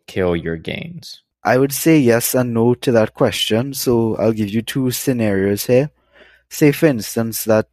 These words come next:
Speaker 2: your main goal is just to get stronger in the gym and you're trying to put on a lot of lean muscle mass, then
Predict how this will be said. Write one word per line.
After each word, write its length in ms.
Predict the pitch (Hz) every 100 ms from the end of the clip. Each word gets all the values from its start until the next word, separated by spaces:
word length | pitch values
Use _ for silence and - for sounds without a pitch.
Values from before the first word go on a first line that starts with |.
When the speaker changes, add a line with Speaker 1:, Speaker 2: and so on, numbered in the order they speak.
| _ _
Speaker 2:
your 180 | 113 110
main 240 | 110 110
goal 240 | 113 117 117
is 80 |
just 200 | - 120 -
to 60 |
get 200 | 120 113
stronger 380 | - 160 120 101
in 100 | 104
the 120 | 110
gym 340 | 104 107 104 101
and 160 | 101 104
you're 60 |
trying 220 | - 120
to 60 | 101
put 180 | - 117
on 80 | 101
a 100 | 104
lot 220 | 104 101
of 280 | 104 101 _ _ _ _ -
lean 260 | 110 113
muscle 340 | 113 101 - 98
mass, 500 | 101 110 117 - -
then 400 | 107 104 104